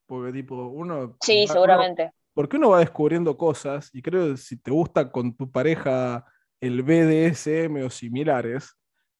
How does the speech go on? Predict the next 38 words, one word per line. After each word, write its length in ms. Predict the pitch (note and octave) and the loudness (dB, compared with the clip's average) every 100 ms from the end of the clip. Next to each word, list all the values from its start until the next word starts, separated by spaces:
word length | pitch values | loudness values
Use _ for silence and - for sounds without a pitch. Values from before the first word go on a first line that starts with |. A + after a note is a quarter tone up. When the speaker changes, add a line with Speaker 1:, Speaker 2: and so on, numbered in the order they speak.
| _ - | _ -14
Speaker 1:
que 60 | |
lo 80 | G#2+ | -4
puedes 180 | C#3 D#3 | 0 0
descubrir 260 | - B2+ | 0 -2
básicamente 440 | C#3 C3 B2+ C3+ B2 | 0 -2 -4 -4 -2
viendo 200 | C3 B2+ | -2 -2
sitios 320 | D3 C3+ B2+ | -4 -4 -6
porno, 320 | - A2 A2+ | -4 -4 -4
me 100 | A2+ | -6
parece 240 | A2 E3 F#3+ | -2 -2 -2
mucho 240 | G3 F#3 | -4 -4
más 120 | G3 | -4
saludable 640 | - E3 D#3+ D3+ B2 C3+ C#3 | -2 2 4 4 4 0 -4
que 120 | A#2 | -4
leer 160 | B2+ E3+ | -2 0
una 100 | D#3 | -2
historia 460 | - E3 D3+ D3 | 0 2 4 2
donde 340 | C3 A#2 A#2 A#2 | 2 -2 -6 -8
el, 300 | A2+ A2+ A#2 _ _ _ _ | -8 -10 -14 _ _ _ _
el 200 | A2+ A#2 | -10 -2
gran 440 | C3 E3 F3 D#3+ | 4 6 6 4
motor 380 | C3+ C3+ B2+ E3 | 2 0 2 2
motivador 540 | D#3+ C#3+ C#3 C#3 F3 E3+ | 2 -2 -2 0 2 0
es 140 | C#3 | -2
la 200 | C3 C3 | -6 -6
niña 400 | D3+ F3 E3 D3+ | -4 -2 0 -2
tonta 720 | - E3+ F3+ F3+ F#3 F#3+ - | -2 0 0 0 2 0 -2
siendo 460 | - - D3 D3 C3+ | -12 -8 -4 0 2
básicamente 720 | C#3+ D3 - C#3 D#3 D#3 D3 | 2 0 -6 -6 -2 0 0
utilizada 800 | C3 A#2+ A#2+ B2 D3+ D3+ D3+ C3 | -2 -6 -6 -4 0 2 2 0
a 120 | A#2+ | -2
uso 300 | C3 D3 - | -6 -6 -6
y 80 | B2+ | -6
desuso 400 | B2 F3 - B2 | -4 -6 -4 -6
por 120 | A#2+ | -6
un 100 | A#2+ | -6
millonario 380 | B2 B2 A#2+ B2 | -6 -6 -6 0
loco. 360 | F3+ D3+ A2 | 2 2 -2